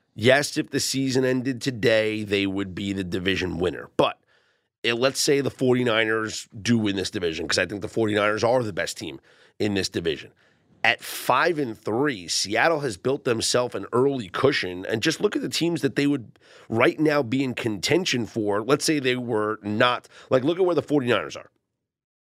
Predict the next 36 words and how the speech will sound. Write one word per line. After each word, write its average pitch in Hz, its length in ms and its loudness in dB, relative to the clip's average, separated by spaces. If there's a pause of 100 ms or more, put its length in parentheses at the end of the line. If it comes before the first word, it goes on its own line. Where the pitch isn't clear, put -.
(280)
Forty-niners 151 580 2
are 120 60 -2
four 135 300 -2
and 107 120 -4
four. 117 300 0
They're 110 180 2
the 123 100 -4
seventh 117 420 -2
seed - 260 -10 (220)
in 104 120 0
the 101 120 2
N 107 80 2
F 90 140 -2
C. - 300 -4 (1500)
That's - 280 -6
it. - 220 2
Like, 101 260 0
everyone 156 380 2
else 160 260 0
is 113 220 -6
bad. - 480 -2 (800)
Three 160 260 2
and 131 160 0
four, 165 280 0
three 175 280 0
and 135 140 -2
five, 156 340 2
three 180 240 0
and 135 140 -4
five, 151 320 2
three 175 240 0
and 139 120 -6
five, 156 320 0
three 170 220 0
and 127 120 -8
five. 165 300 -2